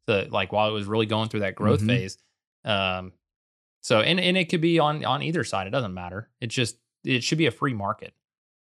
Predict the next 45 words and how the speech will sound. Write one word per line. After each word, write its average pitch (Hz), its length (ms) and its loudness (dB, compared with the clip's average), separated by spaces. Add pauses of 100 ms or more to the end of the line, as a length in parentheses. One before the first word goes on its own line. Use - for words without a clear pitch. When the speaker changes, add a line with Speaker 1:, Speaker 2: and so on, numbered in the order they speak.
(140)
Speaker 2:
Yeah. - 160 -10 (680)
It 131 120 2
kinda, 208 260 2
it, 101 160 -4 (520)
not 147 220 2
to 117 80 4
go 117 120 6
down 92 220 4
the 85 80 -4
rabbit 110 320 2
hole, 90 240 0
but 92 220 -6
to 107 100 0 (540)
have 139 80 2
a 123 40 4
little 104 140 6
bit 95 60 2
of 92 60 0
a 87 40 2
meta 113 220 4
conversation 92 560 0
here, 95 180 -2
it's 90 180 -4
like, 92 180 2
it's 95 140 -4
almost 139 300 4
like 95 200 0
things 117 360 0
like 87 140 0
that, 90 440 -2 (100)
like, 90 300 -6 (1400)
even, 117 280 2
even 117 220 4
things 107 160 2
like 90 100 0
internet 110 320 4
access, 85 680 -2
Speaker 1:
Yep. 95 160 2
Speaker 2:
it's, 92 120 -4
I 98 120 -4
think, 101 180 -2
almost 95 280 -2
like 85 80 -10
a 80 60 -8
utility 82 760 -4